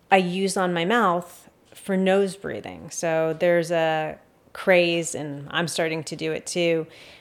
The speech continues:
where you can tape your mouth at night so you breathe through your nose and your mouth isn't hanging wide open. And actually, I really like it, but please consult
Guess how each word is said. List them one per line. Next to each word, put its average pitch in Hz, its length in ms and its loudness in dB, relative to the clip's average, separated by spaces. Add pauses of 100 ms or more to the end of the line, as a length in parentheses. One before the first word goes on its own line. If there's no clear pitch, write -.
(120)
where 175 160 0
you 175 140 -2
can 170 220 -4
tape 185 440 -6
your 170 120 -2
mouth 156 360 -6
at - 100 -8
night 151 400 -6 (340)
so - 140 -4
you 185 200 -2
breathe 175 340 -2
through 175 160 -6
your 160 140 -6
nose 170 720 0 (480)
and 160 180 -4
your 165 100 -4
mouth 165 280 -2
isn't 160 220 -8
hanging 165 480 -8
wide 151 200 -6
open. 151 300 -4
And 147 120 -8
actually, 165 440 -4
I 175 40 2
really 175 340 0
like 160 340 -2
it, 202 220 -2
but 160 200 -2
please 220 840 0 (520)
consult 196 840 0